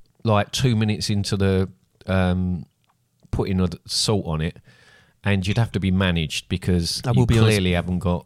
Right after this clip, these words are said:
Speaker 1: gone for legal guidelines as far as adding
Speaker 2: No.
Speaker 1: sort of things to it.
Speaker 2: I added the salt, and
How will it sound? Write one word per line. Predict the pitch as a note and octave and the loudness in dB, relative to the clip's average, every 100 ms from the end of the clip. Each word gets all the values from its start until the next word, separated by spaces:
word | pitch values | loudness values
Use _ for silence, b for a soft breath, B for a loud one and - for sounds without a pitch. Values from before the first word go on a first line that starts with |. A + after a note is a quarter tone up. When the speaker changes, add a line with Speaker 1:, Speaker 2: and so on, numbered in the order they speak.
| _ _ - | _ _ -2
Speaker 1:
gone | G2 F2 E2+ | 0 0 0
for | F2+ | 0
legal | F2 F#2 F2+ F2+ | 0 0 0 -2
guidelines | F2 F2+ F2 F2 F2 E2 | 0 0 0 0 -2 -4
as | - | -6
far | F2+ F2 | -2 -2
as | F2+ | 0
adding | F#2 D#2+ C#3 | 0 4 4
Speaker 2:
No. | A#2+ | 4
Speaker 1:
sort | E3+ A2+ F2 | 2 -2 -2
of | |
things | F#2 F2+ - | -4 -4 -4
to | D#2+ | -4
it. | D#2 - | -4 -4
Speaker 2:
I | C#3 | -2
added | C#3+ C#3+ | -2 -2
the | B2+ | -2
salt, | - A#2 A2 - _ _ b b b b b b - - | 0 0 0 -4 _ _ b b b b b b -12 -2
and | A2 | 0